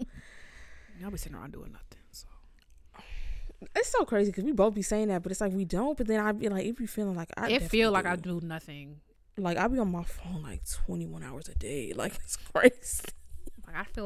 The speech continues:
Speaker 1: like, and you know what sucks about that? Like, the other day, I was like, I practiced I think, I think I did, like, four hours. And I was like, and then I, I went in my bed, I, like,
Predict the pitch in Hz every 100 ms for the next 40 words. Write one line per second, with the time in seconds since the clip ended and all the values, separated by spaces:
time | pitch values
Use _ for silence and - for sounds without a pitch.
0 | 190 180 175 170 165 170 - - - -
1 | - - - - - 277 523 349 - 269
2 | 269 262 269 247 226 226 247 220 226 240
3 | 247 240 - - 180 190 185 180 170 165
4 | 185 190 196 190 185 185 - - - -
5 | - - - - 269 269 190 - - 262
6 | 180 147 147 156 147 151 151 151 185 196
7 | 175 156 147 147 175 156 156 - 170 180
8 | 202 196 185 185 190 180 151